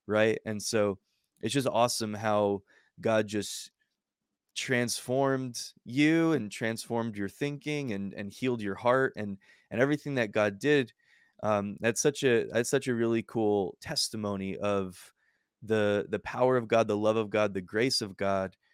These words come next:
when we'll be willing to run toward him rather than closing ourselves off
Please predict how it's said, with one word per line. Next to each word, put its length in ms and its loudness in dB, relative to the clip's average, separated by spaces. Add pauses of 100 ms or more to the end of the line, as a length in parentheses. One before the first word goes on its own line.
(180)
when 160 -4
we'll 140 2
be 160 -2
willing 440 0 (120)
to 420 -4 (560)
run 280 0
toward 400 0
him 320 -6
rather 340 0
than 500 -6
closing 340 0
ourselves 440 -4
off 320 0